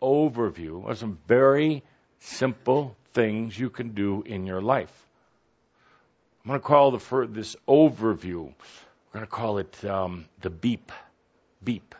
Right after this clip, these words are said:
B E A P, but if you allow us, we're going to program in or, uh, bring in some beeps that you're going to hear, like a beep of an electronic, uh,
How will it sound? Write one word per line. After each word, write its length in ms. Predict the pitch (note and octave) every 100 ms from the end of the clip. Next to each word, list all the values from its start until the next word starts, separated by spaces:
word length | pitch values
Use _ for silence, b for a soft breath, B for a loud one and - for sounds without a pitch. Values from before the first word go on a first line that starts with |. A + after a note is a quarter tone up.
| _ b b b _
B 460 | F2+ F#2 C#3 C#3 C#3
E 60 | B2+
A 180 | B2
P, 320 | A2 - C3+ A2+
but 340 | G2 G2+ - - b b b b _ _ _ _ _ _ _ _ _ _ _
if 140 | A2+
you 140 | B2 C3
allow 300 | B2 D3+ A2
us, 180 | E2+ -
we're 120 | G#2+
going 120 | A2
to 60 | G2+
program 580 | - A2+ F#2+ G#2+ G#2
in 220 | G#2+ G#2+ G2+
or, 360 | F2+ F2 F2 F2
uh, 120 | F2+
bring 400 | E2 E2 A2 A#2
in 180 | A2 G2
some 380 | - F#2+ F2+ F2 G#2+ F#2
beeps 640 | E3+ B2 - - - -
that 200 | - F#2+
you're 80 | G2+
going 160 | F2+ C#3+
to 60 |
hear, 600 | D#3 - C#3+ B2 F2 G#2+ B2+ _ _ _ _ _ _ _
like 280 | - E2+ -
a 280 | F2 E2+ E2+ D#2+ D2
beep 360 | G#2 C3+ -
of 140 | F#2+ F2+
an 100 | F2+
electronic, 760 | F#2+ F#2+ - G#2+ G2+ G#2 -
uh, 300 | G2 F#2+ G2